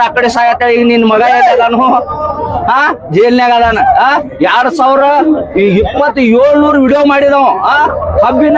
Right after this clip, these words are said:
ಬೆಲೆ ಕೊಡು ಮಠ. ಇದ್ ನೋಡ್ರಿ, ಉತ್ತರ ಕರ್ನಾಟಕ ಸಿದ್ದರಾಮಯ್ಯ ಸಾಹೇಬ್ರಿಗೆ ಒಂದೇ ವಿನಂತಿ ಮಾಡ್ತೇನ್ರಿ, ಸಾಹೇಬ್ರ ನಿಮಗ್ ಬಾಳ್ ಬಾಳ್ ಮಾತಾಡತಾರ, ನನ್ನ ತಲಿ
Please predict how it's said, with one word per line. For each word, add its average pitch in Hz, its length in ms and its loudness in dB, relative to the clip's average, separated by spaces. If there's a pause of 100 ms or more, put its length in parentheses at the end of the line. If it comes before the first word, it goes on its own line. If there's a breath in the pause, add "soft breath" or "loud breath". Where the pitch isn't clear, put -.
ಬೆಲೆ 277 300 2
ಕೊಡು 247 300 0
ಮಠ. 269 220 0 (380)
ಇದ್ 311 140 2
ನೋಡ್ರಿ, 254 200 0
ಉತ್ತರ 262 320 0
ಕರ್ನಾಟಕ 240 500 -2 (340)
ಸಿದ್ದರಾಮಯ್ಯ 254 460 0
ಸಾಹೇಬ್ರಿಗೆ 254 360 0
ಒಂದೇ 240 200 2
ವಿನಂತಿ 240 380 2
ಮಾಡ್ತೇನ್ರಿ, 240 500 0
ಸಾಹೇಬ್ರ 240 400 -2
ನಿಮಗ್ 247 300 0
ಬಾಳ್ 208 300 2
ಬಾಳ್ 240 200 2
ಮಾತಾಡತಾರ, 233 560 0 (500)
ನನ್ನ 240 240 0 (120)
ತಲಿ 247 200 0